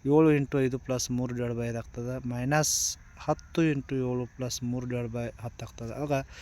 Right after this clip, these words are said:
ಏಳಲ್ಲೇ ಮೂವತ್ತೈದು, ಮೂವತ್ತೈದರಲ್ಲಿ ಮೂರು ಕೂಡಿಸಿದಾಗ ಮೂವತ್ತೆಂಟು ಐದು ಅಂಶ, ಮೂವತ್ತೆಂಟು ಐದರ ಅಂಶ ಬರ್ತದೆ. ಹತ್ತೇಳು ಎಪ್ಪತ್ತು, ಎಪ್ಪತ್ತರಲ್ಲಿ ಮೂರು ಕೂಡಿಸಿದಾಗ ಎಪ್ಪತ್ತ್ಮೂರು ಹತ್ತರ ಅಂಶ ಆಗ್ತದೆ. ಅವಾಗ ಮೂವತ್ತೆಂಟು ಡಿವೈಡ್ ಬೈ ಐದು ಮೈನಸ್ ಎಪ್ಪತ್ತ್ಮೂರು ಡಿವೈಡ್ ಬೈ ಹತ್ತು ಆಗ್ತದೆ.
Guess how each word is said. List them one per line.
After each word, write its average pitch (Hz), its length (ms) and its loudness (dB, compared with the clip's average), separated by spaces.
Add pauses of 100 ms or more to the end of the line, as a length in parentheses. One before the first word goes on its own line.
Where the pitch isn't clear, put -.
(260)
ಏಳಲ್ಲೇ 135 480 4
ಮೂವತ್ತೈದು, 131 680 0
ಮೂವತ್ತೈದರಲ್ಲಿ 123 760 -4
ಮೂರು 123 260 -2
ಕೂಡಿಸಿದಾಗ 117 540 -8
ಮೂವತ್ತೆಂಟು 120 680 -6 (320)
ಐದು 120 220 -6
ಅಂಶ, 117 240 -6 (200)
ಮೂವತ್ತೆಂಟು 120 460 -4
ಐದರ 117 240 -4
ಅಂಶ 117 260 -8
ಬರ್ತದೆ. 113 420 -10 (580)
ಹತ್ತೇಳು 156 440 4
ಎಪ್ಪತ್ತು, - 480 -2
ಎಪ್ಪತ್ತರಲ್ಲಿ 123 720 -6
ಮೂರು 117 260 -6
ಕೂಡಿಸಿದಾಗ 117 380 -8
ಎಪ್ಪತ್ತ್ಮೂರು 117 720 -6 (300)
ಹತ್ತರ 123 360 -8
ಅಂಶ 113 260 -8
ಆಗ್ತದೆ. 110 360 -10
ಅವಾಗ 117 400 -8
ಮೂವತ್ತೆಂಟು 123 540 -4
ಡಿವೈಡ್ 120 220 -6
ಬೈ 120 120 -4
ಐದು 117 180 -6
ಮೈನಸ್ 123 420 -2
ಎಪ್ಪತ್ತ್ಮೂರು 113 480 -8
ಡಿವೈಡ್ 117 200 -6
ಬೈ 120 80 -6
ಹತ್ತು 113 200 -10
ಆಗ್ತದೆ. 107 340 -10